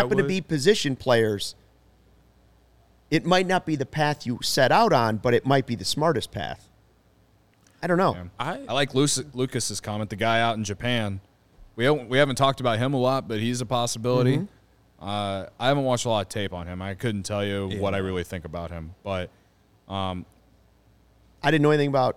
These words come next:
Speaker 3: Sen-,
Speaker 1: Seiya.
Speaker 3: Senga, Senga is a, is a, is a option, and I,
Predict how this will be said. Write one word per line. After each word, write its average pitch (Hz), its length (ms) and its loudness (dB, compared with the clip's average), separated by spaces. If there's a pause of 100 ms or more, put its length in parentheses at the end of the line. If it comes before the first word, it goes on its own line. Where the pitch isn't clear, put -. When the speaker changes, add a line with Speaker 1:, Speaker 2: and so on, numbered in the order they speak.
(160)
Speaker 3:
Sen-, 139 260 -2
Speaker 1:
Seiya. - 80 -10
Speaker 3:
Senga, - 500 4
Senga 165 440 -2
is 135 220 0
a, 123 400 -4 (160)
is 143 180 -2
a, 143 100 -2 (100)
is 147 140 -2
a 143 80 -2 (340)
option, 160 360 -4
and 131 120 0
I, 131 220 -2